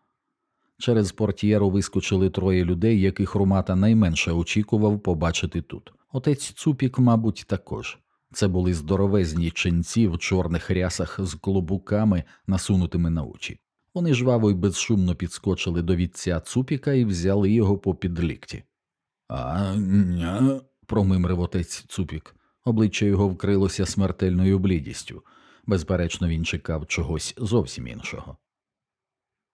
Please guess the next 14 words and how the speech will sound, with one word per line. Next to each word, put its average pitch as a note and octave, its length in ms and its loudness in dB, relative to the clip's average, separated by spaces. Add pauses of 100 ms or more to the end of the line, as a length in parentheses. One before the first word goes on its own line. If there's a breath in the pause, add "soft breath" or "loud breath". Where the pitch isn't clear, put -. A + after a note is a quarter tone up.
(160)
«Як G#2+ 280 -2
ви E2 120 0
вважаєте, E2+ 640 -2
брате F#2 340 -2
Або?» B1+ 400 -12 (140)
спокійно F2 520 -2
поцікавився E2 720 -4
Дон D#2+ 220 -2
Реба, C3 280 2
нахиляючись G#2 760 0
до F2+ 200 0
товстуна. - 600 -8 (600)
«Ну, D#3 220 4
звісно», G2 580 -4